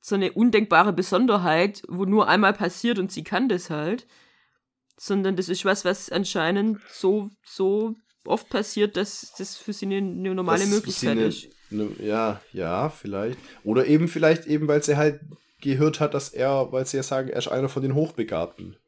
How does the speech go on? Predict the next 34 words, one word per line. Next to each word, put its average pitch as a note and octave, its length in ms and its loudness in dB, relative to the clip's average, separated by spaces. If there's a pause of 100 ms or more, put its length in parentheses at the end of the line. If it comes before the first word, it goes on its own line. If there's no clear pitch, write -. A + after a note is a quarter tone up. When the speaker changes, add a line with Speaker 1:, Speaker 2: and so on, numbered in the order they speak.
(800)
Speaker 1:
Hm. D#3+ 320 -4 (1800)
Speaker 2:
Und G#2 100 -4
dass G2+ 140 -2
sie - 60 -4
Speaker 1:
Okay. - 60 -4
Speaker 2:
damit C3+ 400 6
halt G2 180 2
schon, F#2+ 340 -4
damit A2 300 0
schon A2 160 -6
Erfahrung F#2+ 500 -2
hat, G2 140 -12
dass - 160 -10
die C3 120 -10
das A2+ 220 -4
können. G2 380 -10 (460)
Speaker 1:
Ja. E3+ 340 -6 (1900)
Ja, G3 280 0
mal F3 180 -6
gucken. - 380 -6
Speaker 2:
Oder, D3 220 6
ja, E3 200 8
vielleicht A#2 400 2
ist - 200 -4
so C#3 140 -2
dieses C3+ 300 -6
Hin- C#3 120 -2
und A#2 140 0
Her-Verwandeln C#3+ 600 4
ja D3+ 100 2
doch D#3+ 240 -2
irgend-, A#2 280 -4
aber G#2+ 180 2
ja. B2 420 2